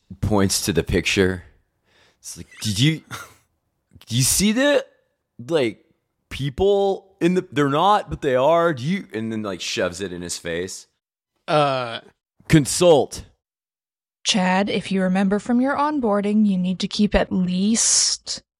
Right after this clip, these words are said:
Speaker 3: two feet away from all members of staff unless you are given permission to approach.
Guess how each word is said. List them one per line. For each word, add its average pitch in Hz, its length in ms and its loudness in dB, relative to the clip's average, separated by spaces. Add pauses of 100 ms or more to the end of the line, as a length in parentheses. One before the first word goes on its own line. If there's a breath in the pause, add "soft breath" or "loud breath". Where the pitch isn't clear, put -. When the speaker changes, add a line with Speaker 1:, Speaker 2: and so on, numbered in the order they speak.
(180)
Speaker 3:
two 226 240 2
feet 277 260 -6
away 220 440 0 (320 soft breath)
from 190 320 0
all 190 260 2
members 247 400 0
of 311 80 -6
staff 196 400 0
unless 190 340 2
you 202 120 0
are 196 180 2
given 208 380 0
permission 196 440 2
to 196 140 -4
approach. - 580 -6